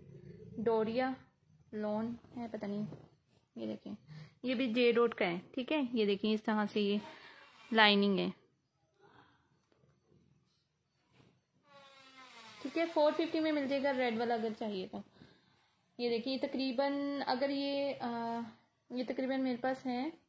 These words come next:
पौने दो गज जितना है, ठीक है, पौने दो गज जितना है ये फैब्रिक। और अगर आप इस तरह से बनाएंगी तो ये आपका ट्राउज़र भी वैसे बन जाएगा, अगर आड़ा बनाएंगी तो, ठीक है।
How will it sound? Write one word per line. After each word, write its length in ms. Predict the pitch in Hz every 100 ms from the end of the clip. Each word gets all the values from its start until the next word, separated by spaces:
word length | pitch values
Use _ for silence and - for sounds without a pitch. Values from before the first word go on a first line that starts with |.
| _ _ _ _ _ _ _ _ _ _ _ _ _ 285
पौने 180 | 277
दो 200 | 262 247 240
गज 180 | 262
जितना 280 | 233 226 202
है, 160 | 190 214
ठीक 200 | 277 277
है, 80 | 339
पौने 240 | 277 269
दो 160 | 254 262
गज 160 | 277 262
जितना 280 | 285 285 285
है 200 | 269 254
ये 140 | 277
फैब्रिक। 440 | 277 262 214 285 - - _ - - - -
और 220 | 240 240
अगर 280 | - 247 269
आप 200 | 262 262
इस 180 | 254 -
तरह 240 | 285 277
से 120 | 269 269
बनाएंगी 260 | 262 254
तो 100 | 254
ये 100 | 247
आपका 220 | 233 233
ट्राउज़र 380 | 220 226 214 226
भी 100 | 226
वैसे 220 | 240 226 233
बन 220 | 214 226
जाएगा, 340 | 247 226 240
अगर 180 | 254 220
आड़ा 240 | - 202 202
बनाएंगी 320 | 196 190 190
तो, 140 | 202 202
ठीक 220 | 269
है। 80 | 320